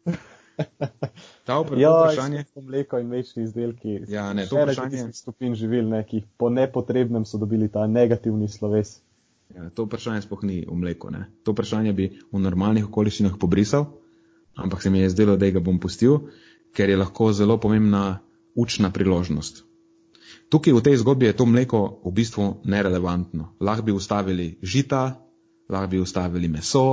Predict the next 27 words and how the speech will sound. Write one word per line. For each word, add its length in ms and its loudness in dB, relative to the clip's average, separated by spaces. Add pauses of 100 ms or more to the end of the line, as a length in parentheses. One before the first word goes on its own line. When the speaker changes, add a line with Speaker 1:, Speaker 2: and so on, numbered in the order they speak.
(580)
Speaker 1:
lahko 200 -4
bi 120 -2
ustavili 420 -4
stročnice, 640 0
lahko 160 -2
bi 100 -2
ustavili 380 -4
sadje, 540 0
lahko 200 -2
bi 120 -2
ustavili 460 -2 (320)
predelane 720 2
izdelke, 500 0
sladolede, 800 2
tortice, 540 -2
karkoli. 460 -6
Bi 140 -4
lahko 200 -4
ustavili 520 -4
tukaj 300 -6
noter 400 2
in 200 0
rekli, 280 -2
pomišljaj, 500 0
da 200 -2
ali 220 -2
ne. 160 -4